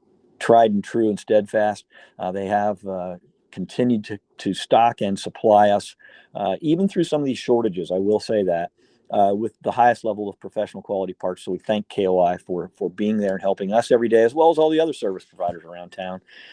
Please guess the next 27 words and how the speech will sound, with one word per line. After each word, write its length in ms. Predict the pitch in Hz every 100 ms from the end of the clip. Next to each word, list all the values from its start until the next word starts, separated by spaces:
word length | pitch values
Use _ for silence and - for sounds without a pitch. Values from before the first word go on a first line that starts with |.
| - - _
Uh, 260 | 120 117 113 - _
we 120 | -
also 220 | 165 143
wanna 120 | 127 113
say 180 | 117
thank 220 | 110 110 -
you 80 |
to 40 | 92
Mike's 280 | 101 110 -
Car 260 | - 113
Wash. 240 | 107 107 151
Mike's 220 | 156 -
Car 180 | 117 110
Wash 220 | 104 104
has 160 | 92
three 260 | - 139 139
great 260 | 110 110 98
locations 640 | 95 - 101 98 98 -
here 300 | - 113 110
and 160 | -
around 260 | 95 98 98
the 80 | 95
Miami 320 | 98 101 98
Valley. 320 | 101 104 107
One 240 | 104 113 127
of 100 | 113
'em 220 | 104